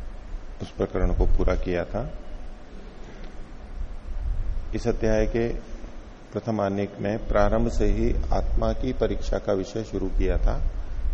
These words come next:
क्योंकि प्रमेयों में प्रथम आत्मा है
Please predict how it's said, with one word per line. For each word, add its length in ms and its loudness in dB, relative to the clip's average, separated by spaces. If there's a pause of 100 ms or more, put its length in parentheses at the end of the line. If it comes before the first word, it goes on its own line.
(100)
क्योंकि 180 0
प्रमेयों 520 2
में 280 0
प्रथम 360 2 (260)
आत्मा 320 -4
है 200 -8